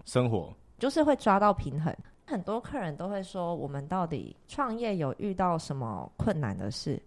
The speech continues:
Speaker 2: 因为现在问，我们其实常常想不到了。
Speaker 1: 因为我们只记得开心的事。
Speaker 2: 也不是啦，因为很忙的时候没办法去思考那么多。我们一直不断的在前进，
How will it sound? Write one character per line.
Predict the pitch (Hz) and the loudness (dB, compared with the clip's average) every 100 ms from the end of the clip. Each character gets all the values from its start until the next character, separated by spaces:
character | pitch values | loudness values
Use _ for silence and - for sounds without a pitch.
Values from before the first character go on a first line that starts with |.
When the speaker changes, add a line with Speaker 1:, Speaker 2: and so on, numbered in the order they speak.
| _ | _
Speaker 2:
因 | - 302 | 0 2
为 | 320 | 4
现 | 320 | 2
在 | 285 269 | 4 4
问， | 254 247 151 - | 4 4 2 -2
我 | 160 | -4
们 | 151 151 | 0 0
其 | 165 | -2
实 | 160 151 135 | -2 -2 -2
常 | - 156 | -2 -2
常 | 170 143 175 | -2 -2 -4
想 | - 143 | -4 -4
不 | 139 | -2
到 | - 139 | 0 0
了。 | 69 190 - - | 0 -6 -10 8
Speaker 1:
因 | 165 | 12
为 | |
我 | 160 | 12
们 | 123 | 10
只 | - 107 | 6 -2
记 | 160 143 | 0 0
得 | 104 92 | 2 0
开 | - 131 123 | 2 4 4
心 | 127 | 4
的 | 113 | 0
事。 | 95 104 90 80 - - | 0 -4 -8 -10 -16 0
Speaker 2:
也 | 185 | 2
不 | 180 | 2
是 | 202 - 233 | 0 2 4
啦， | 165 | 6
因 | 269 | 8
为 | 311 | 8
很 | 302 180 | 8 6
忙 | 170 170 | 4 6
的 | 180 | 6
时 | 180 180 180 | 6 2 4
候 | 233 | 4
没 | 185 160 | 4 2
办 | 190 233 | 2 2
法 | 147 | 0
去 | 147 190 170 139 113 - | 0 -2 0 -2 -4 -10
思 | - - 196 208 | -12 -8 -4 -2
考 | 214 151 | 0 0
那 | 175 | 0
么 | 156 | -2
多。 | - 147 156 - | 0 0 0 0
我 | 208 | 2
们 | 202 208 | 4 4
一 | 285 | 4
直 | 208 | 2
不 | - | 0
断 | 214 208 | 4 4
的 | 165 | 6
在 | 151 175 156 131 - | 4 4 4 2 -2
前 | - 131 | -2 -2
进， | - 147 | -2 -6